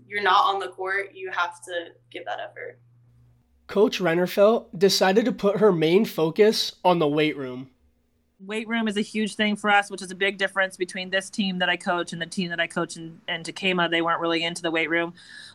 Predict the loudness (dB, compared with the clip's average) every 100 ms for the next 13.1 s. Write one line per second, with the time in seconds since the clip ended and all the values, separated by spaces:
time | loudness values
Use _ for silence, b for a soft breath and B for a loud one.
0 | 0 4 4 0 -8 -16 _ _ -18 -18
1 | -14 -8 -2 0 4 4 4 2 -2 -2
2 | -2 -2 -4 -4 -6 -4 -6 -6 -6 -4
3 | -2 -4 -2 -4 -2 -2 -2 -4 0 0
4 | 0 0 0 -4 -6 -2 -2 0 2 2
5 | 2 -4 -4 -4 -4 -4 -4 -4 -2 -4
6 | -2 -2 0 0 0 0 0 -2 -4 -2
7 | -2 -2 -4 -6 -6 -6 -2 -2 0 -2
8 | -4 -6 -10 -8 -8 -12 -20 _ _ _
9 | _ _ _ _ -2 2 2 0 -2 -2
10 | 0 4 4 4 -2 -2 4 4 4 2
11 | 4 6 4 2 -4 -4 0 0 0 6
12 | 6 6 6 6 6 4 2 2 4 2